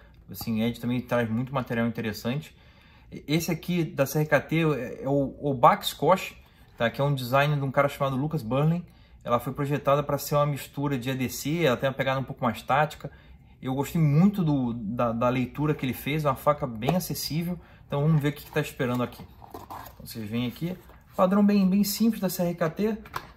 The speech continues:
né? Vem aqui a faca, vem um clipe, né? Pra você fazer o, o clipe de bainha dela, se você quiser manter ela presa no cinto ou na calça,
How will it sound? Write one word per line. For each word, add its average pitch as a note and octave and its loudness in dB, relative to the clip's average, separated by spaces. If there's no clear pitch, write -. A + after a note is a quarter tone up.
né? D3+ -2
Vem D3+ 0
aqui C#3 -4
a - -4
faca, G3 2
vem C#3 -2
um C3 -4
clipe, D#3+ -2
né? A#2 -4
Pra A#2 0
você A#2+ -4
fazer A#2 -2
o, G#2 -6
o A#2 -10
clipe - -6
de A#2 -10
bainha B2 0
dela, D3+ 0
se - -8
você A2 -10
quiser A#2 -4
manter A#2 0
ela G#2+ -4
presa A2 -6
no G2+ -2
cinto D3 -2
ou G#2+ -4
na G#2+ -4
calça, D#3 -2